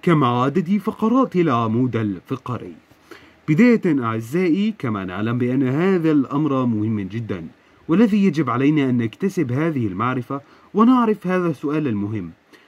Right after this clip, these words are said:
فنحن نتركب من بيئة أو نتركب من تركيبة معقدة تبارك الرحمن في خلقها، ومجموعة فقرات عظمية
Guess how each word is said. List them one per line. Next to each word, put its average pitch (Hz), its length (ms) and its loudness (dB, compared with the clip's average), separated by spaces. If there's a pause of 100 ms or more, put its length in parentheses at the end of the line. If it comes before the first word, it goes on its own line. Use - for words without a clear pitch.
(140)
فنحن 151 500 0 (260)
نتركب 123 800 -2 (140)
من 139 280 2 (320)
بيئة 135 680 0 (220)
أو 131 200 0
نتركب 131 560 -4
من 131 200 0
تركيبة 156 680 0
معقدة 117 840 -2 (520)
تبارك 131 440 0
الرحمن 120 520 -2
في 101 160 -12
خلقها، 185 640 -2 (340)
ومجموعة 180 920 2 (160)
فقرات 185 520 -4
عظمية 123 840 0